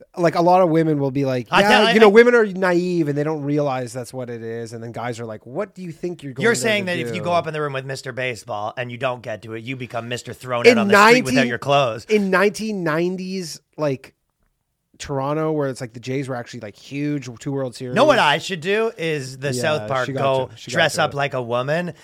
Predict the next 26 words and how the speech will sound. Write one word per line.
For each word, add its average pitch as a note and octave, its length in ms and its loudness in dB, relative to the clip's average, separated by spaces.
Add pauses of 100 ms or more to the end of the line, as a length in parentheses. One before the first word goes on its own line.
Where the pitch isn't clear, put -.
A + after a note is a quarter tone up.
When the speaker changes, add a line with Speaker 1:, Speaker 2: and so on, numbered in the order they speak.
(160)
Speaker 2:
and C3+ 360 -6
meet D3 220 -6
Mister C3+ 380 -6
Baseball, A#2+ 540 -4
meet E3 300 -6
Robbie D3+ 300 0
Alomar B2 300 -2
Speaker 1:
A - 20 0
Speaker 2:
at - 60 2
Speaker 1:
big F3 140 4
Speaker 2:
a - 20 -8
bar, A#2 120 0 (200)
Speaker 1:
sting. C#3+ 400 -2
Speaker 2:
do F3 120 0
a F3 80 4
big E3 280 -4
sting - 200 -4
Speaker 1:
Go D3+ 80 8
down D#3 140 8
to D3+ 60 6
Speaker 2:
with C#3 80 4
the - 100 -2
Speaker 1:
Puerto D#3+ 160 8
Speaker 2:
girl's D3 260 4
Speaker 1:
Rico. C#3 280 4
Speaker 2:
outfit, C3+ 260 -2